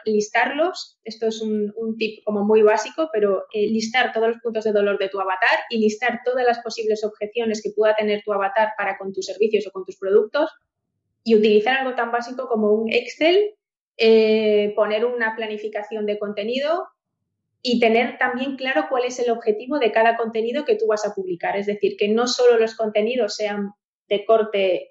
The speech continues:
educativo o inspiracional, sino que también haya contenidos que hablen de tus servicios o de tus productos. Y esto mucha gente también se olvida. Es como, "Ay, ¿cómo voy a hablar de mis servicios?" O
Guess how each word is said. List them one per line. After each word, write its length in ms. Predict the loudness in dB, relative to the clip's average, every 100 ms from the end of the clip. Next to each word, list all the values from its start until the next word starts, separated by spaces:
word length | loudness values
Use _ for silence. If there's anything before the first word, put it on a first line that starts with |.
| -12
educativo 840 | -10 -6 -6 -2 0 4 4 4
o 120 | 2
inspiracional, 840 | -4 -4 -6 -8 -8 -2 2 2 0
sino 260 | -2 -2
que 100 | 0
también 360 | -2 0 0 -2 _
haya 200 | -6 -6 -4
contenidos 840 | -4 -2 -4 -2 0 0 -2 _ _ _ _ _ _ _ _ _
que 160 | 4 4
hablen 320 | 4 2 2
de 100 | 2
tus 160 | 2 -2
servicios 360 | -2 -4 -2
o 40 | -2
de 60 |
tus 140 | -2 -4
productos. 460 | -4 -6 -6 -6
Y 20 |
esto 160 | -6 -8
mucha 220 | -6 -6
gente 240 | -6 -2 0
también 300 | 2 2 2
se 100 | 0
olvida. 320 | -2 0 0
Es 140 | 0 0
como, 260 | -2 -4 -8 _
"Ay, 220 | -6 -4
¿cómo 200 | 0 0
voy 160 | 4 4
a 40 |
hablar 220 | 6 4 4
de 100 | 0
mis 140 | -2
servicios?" 520 | -6 -12 -8 -6 -2
O 260 | 0 0